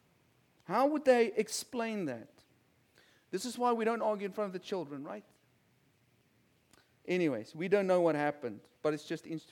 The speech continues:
interesting to, to think about it. So this is where we are at. This is a map of Paul's second missionary journey, and that's what we started with our last lesson two weeks ago. But basically, there's Antioch. Paul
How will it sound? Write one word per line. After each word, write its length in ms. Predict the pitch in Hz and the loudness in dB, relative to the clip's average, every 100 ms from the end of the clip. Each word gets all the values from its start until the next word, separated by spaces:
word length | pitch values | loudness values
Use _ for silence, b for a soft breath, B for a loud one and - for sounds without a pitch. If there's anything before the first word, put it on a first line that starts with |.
| - | -10
interesting 440 | 170 160 - 160 - | -10 -10 -10 -10 -8
to, 220 | 151 135 127 b b - | -8 -8 -8 b b -14
to 60 | |
think 260 | 143 156 143 | -8 -6 -6
about 260 | 131 117 98 | -10 -10 -12
it. 140 | - _ b b b b | -18 _ b b b b
So 360 | - 202 180 170 - - | -2 6 6 4 -6 -6
this 180 | 175 269 | -6 -4
is 160 | 262 | -6
where 160 | 247 233 | 0 0
we 120 | 214 | 4
are 180 | 190 170 | 4 6
at. 280 | 202 254 - _ b b b - | 4 0 -8 _ b b b 0
This 200 | 196 254 | 0 0
is 160 | 220 | 0
a 80 | 220 | 0
map 360 | 180 240 302 190 | 4 4 4 -2
of 160 | - | -4
Paul's 280 | 220 214 190 | 4 4 4
second 600 | - - 240 - 269 233 - | -2 2 0 2 -2 -2 -8
missionary 560 | 185 214 - 208 202 185 | -2 -2 -2 -2 -2 -2
journey, 400 | 147 160 170 240 b b b | -2 -2 -2 -8 b b b
and 140 | - 160 | -2 0
that's 200 | 208 214 | 0 0
what 200 | 226 226 | -4 -4
we 80 | 190 | -8
started 580 | - - 226 233 208 | -8 -6 -2 0 0
with 160 | 180 170 | -2 0
our 100 | 160 | 0
last 300 | 147 165 - | 2 0 -2
lesson 320 | 165 - 147 - | -6 -6 -10 -6
two 160 | 165 | -4
weeks 260 | 156 151 - | -4 -6 -10
ago. 400 | 143 180 185 175 B B B - | -4 2 2 2 B B B -4
But 140 | 147 | 4
basically, 380 | 190 220 - 202 | 4 4 0 -6
there's 300 | 170 226 220 | 0 0 0
Antioch. 600 | - 208 202 196 190 - b b b b - | -4 -4 -2 0 0 0 b b b b -2
Paul 600 | 262 262 262 254 226 | 2 4 6 4 0